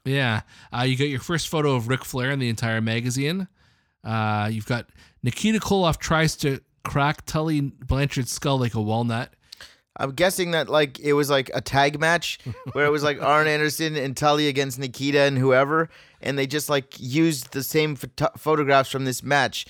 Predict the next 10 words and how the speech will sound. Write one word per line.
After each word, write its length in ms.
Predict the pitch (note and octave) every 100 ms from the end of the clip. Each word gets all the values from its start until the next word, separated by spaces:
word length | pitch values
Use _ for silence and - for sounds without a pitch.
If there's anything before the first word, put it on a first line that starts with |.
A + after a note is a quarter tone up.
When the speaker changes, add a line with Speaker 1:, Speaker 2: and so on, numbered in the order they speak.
| - _ -
Speaker 2:
because, 260 | C3 C3+
like, 200 | C3+ C3
their 100 | C3+
cover 380 | B2 D#3+ D#3+ D#3
story 540 | C3+ C#3 B2+ B2 B2 - - -
is, 160 | B2+
like, 140 | C3+ B2
Nikita 400 | C3 - D3+ C#3+
and 160 | C3
Arn, 480 | F#2+ D3 C#3+ C3 A#2+